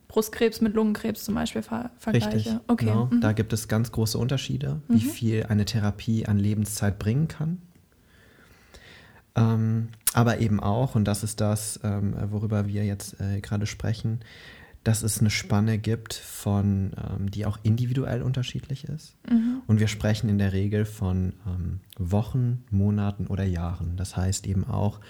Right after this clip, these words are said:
Speaker 2: dass man mit einer lebensverkürzenden Tumorerkrankung
Speaker 1: Mhm.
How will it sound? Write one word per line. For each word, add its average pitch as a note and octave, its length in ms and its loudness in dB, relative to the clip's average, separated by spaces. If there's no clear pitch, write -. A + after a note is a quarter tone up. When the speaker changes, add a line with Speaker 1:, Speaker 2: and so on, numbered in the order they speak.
Speaker 2:
dass - 220 0
man G2+ 260 4
mit G2 160 0
einer G2 500 2
lebensverkürzenden G#2 1120 0
Tumorerkrankung A#2 1000 0
Speaker 1:
Mhm. A#3+ 240 2